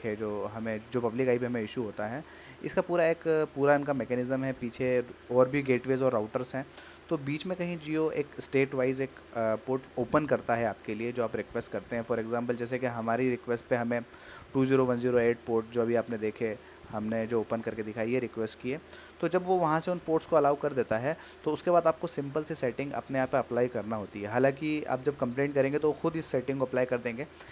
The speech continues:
लेकिन आपको भी उस information के बारे में, अ, मतलब उसका पता होना चाहिए। इसके लिए मैं आपको दिखा दे रहा हूँ कि सबसे पहले तो आप इस बात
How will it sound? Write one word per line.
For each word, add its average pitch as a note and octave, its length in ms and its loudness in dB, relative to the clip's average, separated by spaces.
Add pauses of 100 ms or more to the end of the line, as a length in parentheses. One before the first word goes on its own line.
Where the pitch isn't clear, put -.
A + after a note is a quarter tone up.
(160)
लेकिन B2+ 340 2
आपको D3+ 300 -2
भी E3+ 120 -2
उस E3 160 -4
information D3 440 -4
के D3+ 80 2
बारे C#3 180 2
में, C#3+ 500 -2 (360)
अ, A#2 140 -6
मतलब B2 260 -4
उसका C3 180 -4
पता C3 220 0
होना C3+ 240 0
चाहिए। A2 320 -6
इसके - 280 -4
लिए C3+ 100 2
मैं C3+ 60 0
आपको B2+ 200 -2
दिखा B2 220 0
दे A#2 100 -4
रहा G#2+ 80 -4
हूँ C3 100 -10 (500)
कि E3+ 60 0
सबसे D#3+ 280 0
पहले D#3 240 2
तो D3+ 120 -2
आप D3 120 -2
इस C3 140 -2
बात B2 200 2